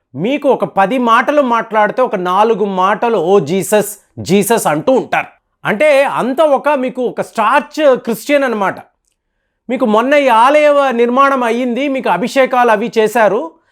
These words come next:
మీకు జోసెఫ్ విజయ్ కూడా ఆలయానికి వచ్చారు,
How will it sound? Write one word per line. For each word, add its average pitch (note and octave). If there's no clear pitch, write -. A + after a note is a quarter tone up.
మీకు B3
జోసెఫ్ A3
విజయ్ A#3
కూడా A#3
ఆలయానికి G#3+
వచ్చారు, G3+